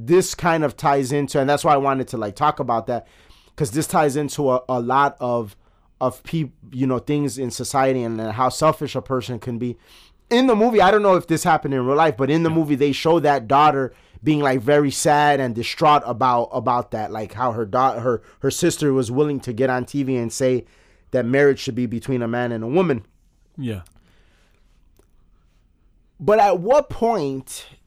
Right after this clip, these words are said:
Speaker 1: at what point do you understand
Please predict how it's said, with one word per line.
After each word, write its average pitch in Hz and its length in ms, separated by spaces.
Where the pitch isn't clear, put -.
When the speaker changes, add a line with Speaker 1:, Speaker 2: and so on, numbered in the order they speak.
Speaker 1:
at 156 160
what 190 300
point 185 600
do 143 120
you 185 800
understand 165 1300